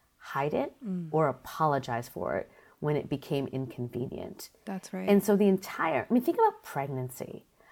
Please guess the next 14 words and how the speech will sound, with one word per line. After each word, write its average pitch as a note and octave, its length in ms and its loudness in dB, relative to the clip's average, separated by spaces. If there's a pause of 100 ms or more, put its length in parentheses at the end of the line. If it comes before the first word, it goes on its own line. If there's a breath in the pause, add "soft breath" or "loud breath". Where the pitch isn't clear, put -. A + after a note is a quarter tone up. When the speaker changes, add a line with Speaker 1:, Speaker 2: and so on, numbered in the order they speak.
(140 soft breath)
Speaker 1:
I A#3+ 120 0
find, - 180 -2
you A3 80 4
know, G#3 60 6
it's F#3+ 100 -2
so F4+ 300 0
interesting E3+ 460 0
that, - 80 -4
like, C#3+ 200 -2 (360)
it D#4 120 6
is F#4 160 4
normal E3 440 4
to - 200 -8
us - 480 -8